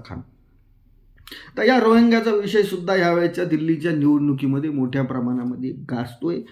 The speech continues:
आणि त्यालासुद्धा ग्लोरीफाय करण्याचा प्रयत्न भारतीय जनता पार्टी करते. म्हणजे याच्यातून मतितार्थ असा की दिल्लीची विधानसभेची निवडणूक जरी आपल्याला दिल्ली एक छोटं राज्य जरी वाटत असलं किंवा दिल्ली पू-, पूर्ण राज्य तर दिल्ली नाहीच आहे,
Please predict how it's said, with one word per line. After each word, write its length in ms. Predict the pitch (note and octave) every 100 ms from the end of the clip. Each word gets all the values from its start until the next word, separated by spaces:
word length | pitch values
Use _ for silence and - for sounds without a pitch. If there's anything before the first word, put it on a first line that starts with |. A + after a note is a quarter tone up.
| - -
आणि 160 | B2+ C#3+
त्यालासुद्धा 420 | D3+ D3+ C#3 D#3
ग्लोरीफाय 540 | C#3 C3+ C#3+ C3+ C#3+ C3+
करण्याचा 420 | C3 B2+ B2+ B2+
प्रयत्न 400 | B2+ B2 B2 C#3+
भारतीय 400 | B2+ A2 - C3+
जनता 320 | B2 A#2 A#2+
पार्टी 340 | A2+ A2 -
करते. 420 | - C#3+ - G#2+ - _ _ _ _ - _
म्हणजे 220 | D#3 G3 A#3+ A#3+ - - -
याच्यातून 360 | F3+ A3 A#3 G#3
मतितार्थ 520 | F#3 A3 G#3 G3 G3+
असा 440 | F#3+ - C#3 A2+ - _ _ _ _ -
की 80 |
दिल्लीची 440 | A3 F#3 G#3+ A3+ A3+
विधानसभेची 600 | G#3 G#3+ G3+ G#3 G#3 G3+
निवडणूक 460 | G3+ G3+ F#3+ G3 F3+
जरी 140 | G3
आपल्याला 320 | F#3 F#3 F#3
दिल्ली 300 | F3+ E3 E3+
एक 200 | F3+ F3+
छोटं 220 | D3 D3+
राज्य 300 | D#3 D3 C#3
जरी 160 | D3 D#3+
वाटत 340 | D3+ B2+ B2
असलं 240 | A#2 - A#2
किंवा 220 | A#2+ C3+
दिल्ली 440 | C3 C3 C#3+ D3
पू-, 400 | C#3 - C#3 - B2+
पूर्ण 240 | C#3+ D3
राज्य 340 | D3 D3 C#3
तर 60 | D3
दिल्ली 240 | C#3+ D3
नाहीच 280 | D3 D#3 C#3 A#2+
आहे, 200 | A#2+